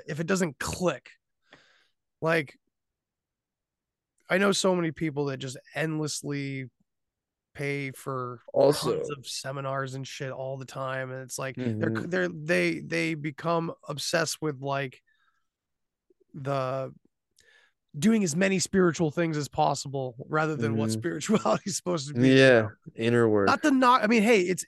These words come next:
Speaker 1: everybody's trying. I'm not
Speaker 2: Yeah,
Speaker 1: saying anything,
Speaker 2: yeah.
Speaker 1: like, negative. It's, you know, it's just joking around. What
Speaker 2: No,
Speaker 1: were you gonna
Speaker 2: and I
Speaker 1: say? What
Speaker 2: mean,
Speaker 1: were you gonna jump in with?
Speaker 2: um, so maybe this is a, uh,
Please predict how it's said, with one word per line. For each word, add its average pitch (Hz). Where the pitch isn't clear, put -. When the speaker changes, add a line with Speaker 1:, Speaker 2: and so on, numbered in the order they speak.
Speaker 1:
everybody's 220
trying. 139
I'm 170
not 190
Speaker 2:
Yeah, 110
Speaker 1:
saying 131
anything, 170
Speaker 2:
yeah. 147
Speaker 1:
like, 151
negative. 147
It's, -
you -
know, -
it's -
just -
joking -
around. -
What 131
Speaker 2:
No, 151
Speaker 1:
were 175
you 185
gonna 131
Speaker 2:
and 135
I 143
Speaker 1:
say? 143
What 139
Speaker 2:
mean, 151
Speaker 1:
were 151
you 156
gonna 135
jump 135
in 127
with? 147
Speaker 2:
um, 147
so 151
maybe 135
this 139
is 131
a, 117
uh, 113